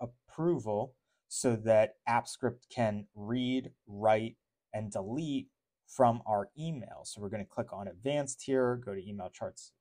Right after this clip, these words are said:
you know, all this type of stuff, hit allow. Hopefully we're gonna get an email in a moment. Great. So what we're gonna do now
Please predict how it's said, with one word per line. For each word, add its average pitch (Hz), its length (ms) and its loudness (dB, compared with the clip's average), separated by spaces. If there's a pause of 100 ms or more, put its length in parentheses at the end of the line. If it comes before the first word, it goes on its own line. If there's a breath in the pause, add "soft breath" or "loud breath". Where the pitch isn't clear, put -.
you 101 140 -10
know, 85 160 -12
all 113 160 4
this 117 160 -4
type 107 180 -2
of 98 60 -14
stuff, 156 400 6 (420)
hit 110 260 0
allow. 143 680 4 (1160)
Hopefully 127 360 4
we're 120 140 2
gonna 123 140 2
get 113 140 2
an 104 140 -10
email 143 340 0
in 143 60 0
a 139 60 -2
moment. 139 520 -2
Great. 101 440 -2 (100)
So 101 380 -6 (420)
what 131 120 6
we're 147 80 -2
gonna 151 140 -4
do 160 80 -2
now 120 480 2